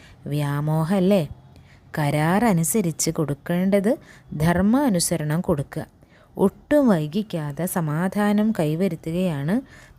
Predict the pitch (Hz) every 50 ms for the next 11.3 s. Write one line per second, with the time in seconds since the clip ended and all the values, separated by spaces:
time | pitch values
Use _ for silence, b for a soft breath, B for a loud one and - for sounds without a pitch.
0 | - 170 175 175 180 196 185 160 147 - - 156 185 - - 165 139 139 139 139
1 | 135 139 143 139 139 - - - _ _ _ _ - _ _ _ _ _ _ _
2 | _ _ - B B B B B B B B _ - 190 190 185 196 214 214 202
3 | 233 220 240 233 214 175 165 - 170 175 196 185 156 - 175 165 165 147 151 -
4 | - 170 170 180 170 151 143 151 156 160 156 - - 190 180 165 151 156 160 175
5 | 170 160 - - 180 185 175 170 185 170 165 147 139 143 147 160 151 151 175 B
6 | B B B B B B B B - 190 196 214 233 220 277 269 - 202 185 170
7 | 165 160 156 170 170 - 170 156 151 151 156 185 196 180 165 175 - - - 147
8 | 143 135 123 - 175 202 220 214 - 180 156 147 151 165 175 175 156 151 151 -
9 | 180 190 190 208 190 - - 214 214 226 214 220 226 233 233 226 214 208 208 202
10 | - 190 175 170 - - 180 180 175 170 160 196 220 233 202 180 170 160 156 156
11 | 156 139 135 127 127